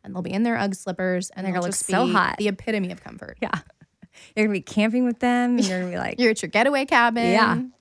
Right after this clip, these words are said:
Speaker 2: And something that may fall under guys too, but honestly, this could be for the whole fam, would be a Marlowe pillow, like a good pillow. The Marlowe is my favorite because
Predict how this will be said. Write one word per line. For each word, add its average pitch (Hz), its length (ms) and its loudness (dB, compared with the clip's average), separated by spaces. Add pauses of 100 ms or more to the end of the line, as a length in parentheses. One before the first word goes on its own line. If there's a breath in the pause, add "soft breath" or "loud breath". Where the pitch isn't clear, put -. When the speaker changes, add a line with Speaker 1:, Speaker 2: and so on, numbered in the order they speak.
(140)
Speaker 2:
And 294 140 2
something 403 340 -2
that 233 160 4
may 220 320 2
fall 240 320 4
under 226 220 2
guys 196 380 0
too, 220 340 -2
but 214 280 -2 (120)
honestly, 254 480 -6
this 269 200 -4
could 196 120 -8
be 202 100 -6
for 196 140 -10
the 190 80 -2
whole 185 140 -4
fam, 196 580 -4 (140)
would 180 120 -20
be 175 380 -6 (420)
a 196 60 -16
Marlowe 180 320 -2
pillow, 190 480 -6 (120)
like 202 120 -14
a 190 60 -10
good 196 380 0
pillow. 190 440 -4 (380 loud breath)
The 247 100 -2
Marlowe 277 280 2
is 254 100 -2
my 233 120 0
favorite 196 460 -4
because 180 480 -4